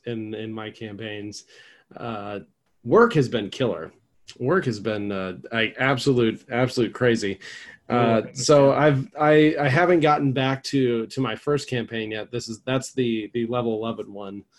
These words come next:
Speaker 1: Uh, they're in the middle of the crazy demon-infested city. That's gonna happen on,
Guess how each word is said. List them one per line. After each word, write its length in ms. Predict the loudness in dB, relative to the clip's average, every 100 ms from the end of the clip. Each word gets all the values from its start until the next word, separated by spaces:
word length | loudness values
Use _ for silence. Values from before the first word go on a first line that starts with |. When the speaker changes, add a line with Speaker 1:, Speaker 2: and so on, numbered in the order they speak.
| _ _ -10
Speaker 1:
Uh, 360 | -8 -6 -8
they're 400 | -2 0 0 -4 _ _
in 140 | -2
the 60 | 0
middle 300 | 0 0 0
of 120 | -2
the 400 | -2 -4 -4 -6 -10 _ _
crazy 640 | -4 2 2 2 2 0 -4 -4
demon-infested 840 | 0 2 0 -2 -2 -4 -4 -12
city. 380 | -6 -4 -2 -4 -10 -10 0
That's 240 | 0 0
gonna 460 | 2 2 2 0 -4
happen 480 | -8 -6 -4 -2 -2
on, 640 | -4 -4 -4 -6 -8 -10